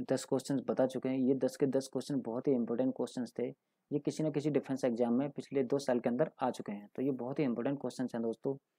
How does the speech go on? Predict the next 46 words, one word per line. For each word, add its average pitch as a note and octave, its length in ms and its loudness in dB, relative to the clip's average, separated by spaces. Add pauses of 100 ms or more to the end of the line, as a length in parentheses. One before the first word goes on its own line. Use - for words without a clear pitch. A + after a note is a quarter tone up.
(440)
इस C3 120 2
वीडियो B2+ 280 4
को C3+ 80 2
ज़्यादा A#2+ 280 2
से C#3 140 -4
ज़्यादा C#3 180 6
लाइक B2 340 2
करें C3+ 160 0
और B2 140 0
WhatsApp, B2 420 0
Facebook, B2 420 0 (600)
Twitter C3+ 360 6 (500)
और A2+ 280 2 (260)
Instagram B2+ 500 2
और A2+ 120 0 (160)
जितनी B2+ 260 2
भी D3 100 4
सोशल C#3+ 300 -2
मीडिया C3+ 280 6
साइट्स A#2+ 380 0
है B2+ 140 0 (100)
इस - 300 -14
वीडियो C3 800 2
के C3+ 80 6
लिंक B2+ 240 6
के C3+ 60 2
लिए B2+ 120 6
जो A#2+ 160 0
है B2+ 80 0
उन B2 120 -2
पर A#2 100 -6
शेयर B2 240 2
करो, B2+ 220 0
जिससे B2 220 -4
ज़्यादा B2 280 2
से A#2+ 100 -4
ज़्यादा A#2+ 280 2 (1300)
स्टूडेंट्स C3+ 460 2
के C3 100 -2
लिए C#3+ 140 4
इस C3+ 160 0
वीडियो B2+ 220 6
से E3+ 160 -2
फ़ायदा B2 300 4
हो G#2+ 200 -2
सके - 260 -10